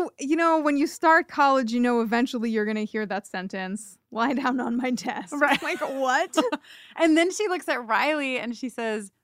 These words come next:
Speaker 2: "Be a good boy." And then Buffy says, "If I kiss you, it'll make the sun go." No, it,
Speaker 1: No,
Speaker 2: Riley
Speaker 1: Riley
Speaker 2: says,
Speaker 1: says.
Speaker 2: "If I kiss you,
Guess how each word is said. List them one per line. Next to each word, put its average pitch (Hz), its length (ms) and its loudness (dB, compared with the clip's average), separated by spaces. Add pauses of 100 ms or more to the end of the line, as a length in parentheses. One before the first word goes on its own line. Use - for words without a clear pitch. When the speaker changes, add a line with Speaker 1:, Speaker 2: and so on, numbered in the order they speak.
(180)
Speaker 2:
"Be 240 180 -4
a 247 60 -2
good 226 340 -8
boy." 127 560 -10 (800)
And 262 180 2
then 339 320 2
Buffy 233 760 0 (200)
says, 269 580 -2 (340)
"If 294 180 -4
I 269 120 0
kiss - 440 -8
you, 214 340 -8
it'll 226 220 -6
make 247 380 -6
the 202 80 -14
sun 285 440 -2
go." - 160 -6
No, 247 340 2
it, 226 100 -2
Speaker 1:
No, 208 180 -6
Speaker 2:
Riley 269 460 8
Speaker 1:
Riley 208 180 0
Speaker 2:
says, 190 420 0
Speaker 1:
says. - 80 -20 (260)
Speaker 2:
"If 302 160 0
I 285 80 2
kiss - 300 -2
you, 285 220 0